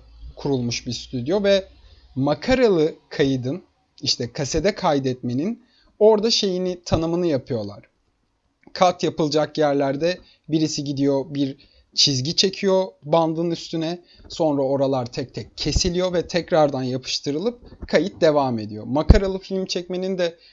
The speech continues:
böyle bir zorluğu olabilir. Çünkü çok, e, izlerken bu bize yansımasa da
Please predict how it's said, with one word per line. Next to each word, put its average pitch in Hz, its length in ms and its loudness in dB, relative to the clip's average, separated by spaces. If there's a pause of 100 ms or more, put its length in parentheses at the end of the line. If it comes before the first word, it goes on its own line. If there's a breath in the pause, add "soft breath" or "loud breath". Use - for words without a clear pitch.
(160 soft breath)
böyle 156 280 2
bir 156 60 -4
zorluğu 156 380 2
olabilir. 175 420 -2
Çünkü 190 360 -6 (180)
çok, 214 260 -2 (540 soft breath)
e, 113 240 -2
izlerken 185 720 -2
bu 175 140 -2
bize 160 200 -2
yansımasa 160 880 -2
da 208 220 -2